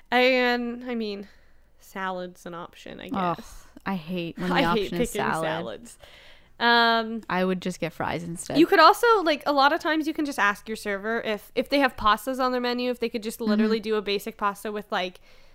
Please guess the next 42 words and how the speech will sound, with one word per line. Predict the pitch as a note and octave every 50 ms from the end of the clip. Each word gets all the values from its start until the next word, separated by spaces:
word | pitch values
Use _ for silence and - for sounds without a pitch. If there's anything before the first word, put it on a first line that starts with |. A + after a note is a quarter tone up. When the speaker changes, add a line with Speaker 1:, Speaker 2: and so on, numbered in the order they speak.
| - - _
Speaker 1:
some | - - - A3+ A3 G#3
veggies | F#3 G3+ F#3+ F#3 G3 G#3+ G#3+ G#3+ G3+ - - -
and | - G3+ G3+ G3 F#3+ F#3+ -
a | G3+
tomato | - - G3 F3+ E3+ F3 G3+ A#3
sauce, | - - C4 C4 C4+ D4 C4+ - -
like, | G#3+ A3+
Speaker 2:
Yep. | B3 F#3
Speaker 1:
really | G3 G#3 G3+ G3+ G#3+
basic, | G3 F#3 F#3 F#3+ G3+ - B3+ B3+ B3+ B3+
as | A3+
long | A3+ G#3+ G#3+ A3
as | A3 G3+
there's | G#3+ G3+ G#3
no | G#3+ G3+
cheese | - - - G3 F#3+ G3
in | G#3+ G#3+ G3+
the | G3
tomato | - - G3+ F3 F3+ G3 A3
sauce. | A3+ - C#4 C4+ C#4 D4+ D4+ - - - - - - - - - - - - - -
Um, | - G3 G3 G3 G3 F#3+ F#3 - - G#3+ - - - _ _ _ _ _ - _ _ _ _ _ -
like, | C4 C#4 C#4 A#3 - - - - - - - - - - _ _ -
don't | - D4+ C#4 D4 C#4+
feel | - F#4 G4 F#4+ F#4+
afraid | F4+ - D4 C4 C4+ A#3
to | - - A#3+ G#3 F#3+ - - _ _ - -
ask | - G3 G3 A3+ A3 - - - -
the | C4 C4
server | - C#4+ C4 B3+ A#3+ C#4 C4+ G#3+
if | A3+ A3+ - -
there's, | A#3+ A3+ A3 G#3+
like, | A3 G3 F#3+ F#3+ - -
a | - A#3
way | G3+ G#3 G3+ G3+
they | G3+ G#3+ G#3
can | - A3+ G#3
just | G#3+ G#3 -
do | A3+ A3
something | - A3 G#3+ G3+ A3+ G#3
super | - - - G#3+ G3+ - - G#3+
simple. | - - F#3+ F#3+ F#3 - C4 C#4+ D#4 D4+ - -
Speaker 2:
Mm-hmm. | G#3+ F#3+ F#3 F#3 F3+